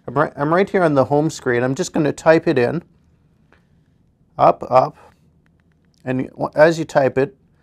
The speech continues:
you'll even see it come into, uh, the find bar.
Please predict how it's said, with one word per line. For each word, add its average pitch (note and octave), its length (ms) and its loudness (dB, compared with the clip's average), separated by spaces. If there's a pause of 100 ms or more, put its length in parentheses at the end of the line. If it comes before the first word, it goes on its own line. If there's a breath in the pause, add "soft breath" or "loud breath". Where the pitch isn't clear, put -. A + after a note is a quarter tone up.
(340)
you'll C#3+ 180 2
even D#3+ 220 4
see E3 220 0
it C#3+ 160 4
come C3 260 0
into, B2 480 -2
uh, G#2+ 320 0 (160)
the B2 140 -8
find A#2 580 0
bar. G#2+ 380 -2